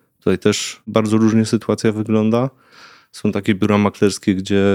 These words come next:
gdzie te prowizje są większe, mniejsze. Ostatnio nawet jeden z brokerów takich działających najbardziej agresywnie,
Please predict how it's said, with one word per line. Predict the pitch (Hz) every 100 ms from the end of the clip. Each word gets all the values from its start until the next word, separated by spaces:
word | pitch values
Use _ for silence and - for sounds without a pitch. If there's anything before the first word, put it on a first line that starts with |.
| 98
gdzie | 98 98
te | 95
prowizje | - 95 95 92 95
są | - 98 98 95 95 -
większe, | 98 101 107 - 110
mniejsze. | 101 101 107 107 - 107 110 - -
Ostatnio | 107 - 101 - 101
nawet | 92 95
jeden | 101 101
z | 95 101
brokerów | 95 101 - 104 92
takich | - 98 95 90 - 101 98
działających | 98 98 101 98 95
najbardziej | 95 90 90 98
agresywnie, | 92 95 92 101 92 98 95 98